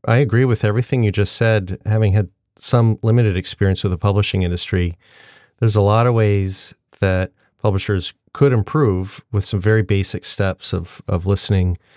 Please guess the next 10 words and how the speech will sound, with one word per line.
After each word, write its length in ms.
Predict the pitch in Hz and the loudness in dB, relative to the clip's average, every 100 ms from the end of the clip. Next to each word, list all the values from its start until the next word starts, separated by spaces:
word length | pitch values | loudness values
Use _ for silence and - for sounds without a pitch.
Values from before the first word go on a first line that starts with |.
| - - - _ | -20 -20 -20 _
to 120 | - 98 | -2 0
their 100 | 95 | 0
customers. 720 | 120 110 - 92 87 - - _ | 0 0 0 -2 -2 -6 -12 _
But 120 | - 123 | -4 -2
you 120 | 180 | -2
said 220 | - 196 | -2 -2
something 280 | 170 143 110 | 0 0 2
very 160 | 120 | 2
important, 400 | 117 - 131 110 | 0 -2 -2 0
is 300 | 98 92 - | -2 -4 -10